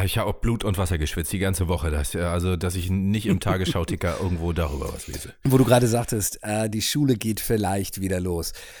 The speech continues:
Speaker 2: Ich weiß gar nicht, ob die Leute das irgendwie hinbekommen. Ich denke mal, jetzt sind die auch so ein bisschen dabei, dass die alle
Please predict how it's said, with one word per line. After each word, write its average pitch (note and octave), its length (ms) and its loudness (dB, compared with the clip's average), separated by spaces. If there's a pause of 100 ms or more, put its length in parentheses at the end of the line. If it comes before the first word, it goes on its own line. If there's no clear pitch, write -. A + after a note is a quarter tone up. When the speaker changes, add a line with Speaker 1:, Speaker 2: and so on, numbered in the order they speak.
(640)
Speaker 2:
Ich A2+ 160 -6
weiß A#2+ 240 0
gar B2 140 -2
nicht, A2+ 180 -4
ob G2+ 80 -12
die A2+ 120 -4
Leute G#2 260 -2
das G2 160 -6
irgendwie F#2+ 260 -8
hinbekommen. F2 540 -6
Ich - 120 -12
denke A#2 220 -4
mal, A2 140 0
jetzt A2 240 -4
sind A2+ 160 -2
die A#2+ 100 -10
auch G#2 140 -10
so - 180 -8
ein A#2+ 120 -12
bisschen C3 400 -6
dabei, A#2+ 400 -8
dass A2+ 180 -8
die - 160 -6
alle A2+ 320 -6